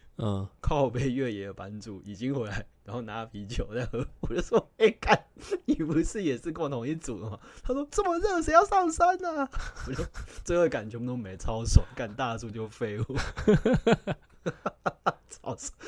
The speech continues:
Speaker 2: 两个人开始喝啤酒。哎，真的超热的，我真的超佩服跑完的人呢，哇！
Speaker 1: 你是几点开始跑啊？
Speaker 2: 大好毅力哦。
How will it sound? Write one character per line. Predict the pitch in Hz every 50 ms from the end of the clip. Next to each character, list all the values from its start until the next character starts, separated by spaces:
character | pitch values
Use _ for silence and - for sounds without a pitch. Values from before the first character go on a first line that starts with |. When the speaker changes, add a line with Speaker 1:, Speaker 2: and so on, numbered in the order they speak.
| - -
Speaker 2:
两 | 165 151 135
个 | 139
人 | 151 156
开 | 151 - - 165
始 | 131
喝 | 127 - 143 135 135
啤 | - 123 113 104 - -
酒。 | - - - - - - _ - - - - - - - - - - - - - - - - - -
哎， | 220 214
真 | - 254 254
的 | 240
超 | - - 226 226 226
热 | 226 240 240 226 185
的， | 151 151 147
我 | 143 147
真 | 160 220 214
的 | 226
超 | 226 220
佩 | 220 214
服 | 202 196 180
跑 | 175 160 147
完 | 131 123 127
的 | 143 143
人 | 139 123 117 113
呢， | 117 113 120
哇！ | 156 160 120 - - - - - - - _ _ _ _ _ _ _ -
Speaker 1:
你 | - 135 147
是 | 220
几 | 240 - 139 156
点 | 165 151
开 | 127 127 135
始 | 135
跑 | -
啊？ |
Speaker 2:
大 | 135 107 98 101 98
好 | 92
毅 | 98 104 101
力 | 95 98 107 101 98 - -
哦。 | -